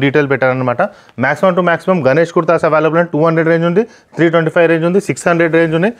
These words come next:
Maximum to maximum colors available ఉన్నాయి అనమాట. ఓకే, ఇదండి, ఇదొకటి. చూడండి, దగ్గర చూస్తారు మీకు అర్థమైపోతుంది ఎంత బాగుందో color, Color అయినా quality అయినా చాలా సూపర్ బాగుంది. ఇది, ఇందులో మళ్ళీ మూడు కలర్స్. ఇదిగోండి,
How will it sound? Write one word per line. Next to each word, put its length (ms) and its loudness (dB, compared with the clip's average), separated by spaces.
Maximum 360 0
to 100 2
maximum 240 0
colors 320 2
available 360 2
ఉన్నాయి 160 0
అనమాట. 220 -6
ఓకే, 160 -2
ఇదండి, 240 -14
ఇదొకటి. 320 -8
చూడండి, 520 -4
దగ్గర 280 -2
చూస్తారు 360 -6
మీకు 140 -6
అర్థమైపోతుంది 560 -12
ఎంత 80 -10
బాగుందో 320 -12
color, 240 -20
Color 280 0
అయినా 140 -6
quality 380 -2
అయినా 160 -10
చాలా 200 -2
సూపర్ 280 -2
బాగుంది. 220 -8
ఇది, 160 -6
ఇందులో 200 0
మళ్ళీ 180 -2
మూడు 180 -2
కలర్స్. 300 -12
ఇదిగోండి, 260 -8